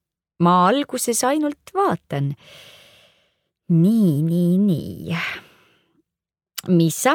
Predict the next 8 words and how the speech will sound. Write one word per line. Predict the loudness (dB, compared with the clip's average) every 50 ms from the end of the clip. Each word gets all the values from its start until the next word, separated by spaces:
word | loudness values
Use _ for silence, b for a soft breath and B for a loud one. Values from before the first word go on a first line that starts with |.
| 2 2 0
arvad, | 0 -2 -4 -4 -6 -6 -8 -10 -12 _
kas | -4 -2 -2 0 2
me | 0 2 2
täna | 2 2 2 2 2 2
teeme | 2 2 2 2 2 2 0
ka | 0 -2 -2 -2 -2
sulle | -2 -2 0 0 0 0 0
midagi? | -2 -2 -4 -6 -8 -8 -8 -10 -10